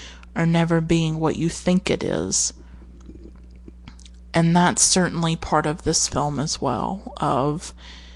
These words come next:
John thinking he sees Laura with the sisters, and why does he see that? And then realizing that it's a premonition later on,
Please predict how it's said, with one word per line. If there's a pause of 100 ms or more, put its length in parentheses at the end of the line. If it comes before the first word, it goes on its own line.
(420)
John
thinking
he
sees
Laura
with
the
sisters,
and
why
does
he
see
that? (520)
And
then
realizing
that
it's
a
premonition
later
on,